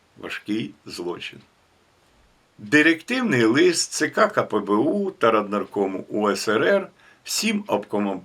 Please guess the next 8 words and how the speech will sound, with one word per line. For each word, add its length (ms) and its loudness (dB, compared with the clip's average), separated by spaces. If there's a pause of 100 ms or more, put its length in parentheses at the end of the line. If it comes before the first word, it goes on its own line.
партії 520 -2
та 160 -6
облвиконкомам 1120 -2 (440)
про 400 4
неприпустимість 1400 0
масових 680 0
виїздів 540 -2
колгоспників 880 -6